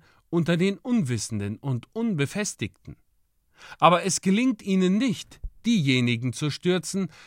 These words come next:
die in der Wahrheit gegründet und gewurzelt sind.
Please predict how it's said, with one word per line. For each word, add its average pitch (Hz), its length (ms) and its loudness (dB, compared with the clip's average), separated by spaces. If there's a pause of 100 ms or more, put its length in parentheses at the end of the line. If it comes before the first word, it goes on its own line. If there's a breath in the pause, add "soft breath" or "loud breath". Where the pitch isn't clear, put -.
(120 loud breath)
die 170 140 2
in 196 140 2
der 180 220 0
Wahrheit 175 480 4
gegründet 147 720 -2
und 151 240 -4
gewurzelt 156 640 -2
sind. 90 240 -12